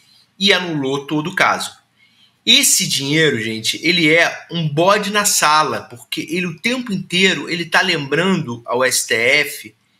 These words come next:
que esse caso, muito provavelmente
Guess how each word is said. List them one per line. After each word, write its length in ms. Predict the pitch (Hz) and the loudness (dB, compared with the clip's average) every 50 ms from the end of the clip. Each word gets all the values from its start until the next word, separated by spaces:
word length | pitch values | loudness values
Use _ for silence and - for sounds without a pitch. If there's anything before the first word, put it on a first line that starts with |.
| _ _ _ _ _ _ _ _ - | _ _ _ _ _ _ _ _ -10
que 200 | - - 185 202 | -4 0 2 2
esse 320 | 226 214 - - 190 - | 2 2 2 0 0 -2
caso, 400 | - - 185 185 190 185 160 175 | 0 2 4 4 4 2 0 -6
muito 500 | 175 170 175 190 233 262 277 254 247 214 | -4 -2 0 0 0 0 0 -2 -6 -10
provavelmente 1120 | 190 180 160 156 147 147 139 135 135 127 127 135 147 156 156 151 156 - - - - - _ | -8 -6 -4 -2 -2 -2 -2 -2 -4 -4 -2 -2 -2 -2 -2 -2 -2 -4 -4 -4 -6 -12 _